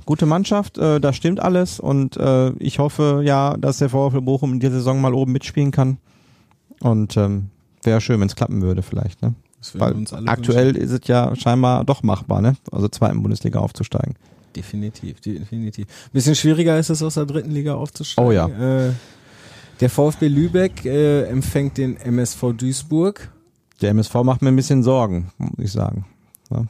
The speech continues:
Speaker 1: also, äh, den hängt so ein bisschen, glaub ich, auch das Scheitern im letzten Jahr nach.
Speaker 2: Mhm.
Speaker 1: Ähm, das war schon, das war heftig. Also, wie sie das irgendwie verspielen konnten, da werden die, glaub ich, noch Jahre zu knabbern haben. Ne? Weil ich
Speaker 2: So
Speaker 1: glaub
Speaker 2: wie
Speaker 1: nicht, dass sie dieses Jahr irgendwie, äh, eine Möglichkeit haben, oben mitzuspielen.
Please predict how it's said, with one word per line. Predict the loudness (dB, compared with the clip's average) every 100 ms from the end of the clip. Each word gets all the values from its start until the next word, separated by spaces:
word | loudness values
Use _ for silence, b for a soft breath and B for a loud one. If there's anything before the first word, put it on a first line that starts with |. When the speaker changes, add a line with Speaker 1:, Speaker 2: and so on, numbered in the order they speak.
| -8
Speaker 1:
also, | -2 0 0 -2 -2 -2
äh, | 0
den | 2
hängt | 2 0 0
so |
ein | 0
bisschen, | 0 0 0
glaub | 2
ich, | 2
auch | 2
das | 2
Scheitern | 2 0 2 2
im | 2
letzten | 2 0 2
Jahr | 4 4
nach. | 4 2 0 -4 -12 -2
Speaker 2:
Mhm. |
Speaker 1:
Ähm, | 2 4 2 0 -4 -14 -10
das | -4 -2 0
war | -2
schon, | 0 0 2 -2 b b b b b b
das | -4 2
war | 2
heftig. | 2 2 -2 -2 -8
Also, | -4 -2 -2 -4 -6
wie | -2 0
sie | 2
das | 0 -2 -10
irgendwie | -10 -4 2 2
verspielen | 2 0 0 2 2
konnten, | 2 0 0 0 0
da | 0 0 -2
werden | 0 2 2
die, |
glaub | 2 0
ich, | 2
noch | 0
Jahre | 2 2 2 0
zu | -4
knabbern | -2 0 0 -2
haben. | -4 -6
Ne? | -2 0
Weil | 0
ich | 0
Speaker 2:
So |
Speaker 1:
glaub | 0
Speaker 2:
wie | 2
Speaker 1:
nicht, | 0
dass | 0 -2
sie | -2
dieses | -4 0
Jahr | 0 2 2
irgendwie, | 2 2 2
äh, | 0
eine | 0 0 -4 -6
Möglichkeit | 0 0 0 -2 0
haben, | 2 2
oben | 2
mitzuspielen. | 0 0 -2 2 2 2